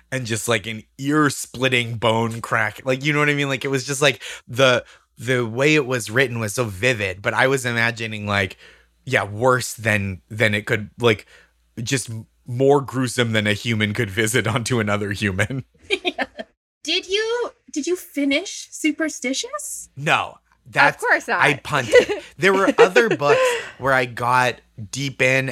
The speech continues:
Speaker 1: and then kind of muscled through. Like, a big one was, was Stephen King's It, which I, it's, like, whatever, twelve hundred pages. And I read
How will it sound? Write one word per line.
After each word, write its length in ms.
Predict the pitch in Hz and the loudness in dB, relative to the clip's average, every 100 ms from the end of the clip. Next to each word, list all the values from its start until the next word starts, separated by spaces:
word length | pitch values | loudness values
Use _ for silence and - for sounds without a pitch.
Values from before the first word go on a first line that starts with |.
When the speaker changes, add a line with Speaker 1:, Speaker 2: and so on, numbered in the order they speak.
| - | -2
Speaker 1:
and 180 | 123 120 | 0 0
then 140 | 117 | -2
kind 220 | 117 120 | -4 -2
of 100 | 113 | -2
muscled 480 | 107 113 110 113 104 | 0 -2 -2 -6 -6
through. 380 | - 113 117 127 - - | -6 -2 0 0 -4 -12
Like, 200 | - 117 | -4 -2
a 60 | 117 | -2
big 300 | 110 147 151 | -2 -2 0
one 300 | 147 127 113 | -2 -2 -2
was, 260 | 110 104 - | -4 -6 -6
was 360 | 110 107 98 - _ _ | -2 -2 -2 -10 _ _
Stephen 440 | - - 117 113 | -12 -6 -4 -4
King's 380 | 107 113 104 92 - - | -4 -6 -6 -8 -8 -4
It, 240 | 95 - - - | -4 -4 -20 -20
which 220 | - 113 117 | -8 -4 2
I, 80 | |
it's, 320 | 117 110 120 - | 0 0 -6 -4
like, 160 | 104 | -6
whatever, 460 | - 113 98 92 98 | -4 -2 -2 -2 -8
twelve 280 | - - 107 | -8 0 0
hundred 260 | 113 107 101 | 0 -4 -4
pages. 500 | 101 104 101 104 104 - - _ | -6 -6 0 0 -2 -10 -18 _
And 140 | 113 117 | -8 -4
I 120 | 123 | -4
read 420 | 127 147 139 117 | 0 2 0 -2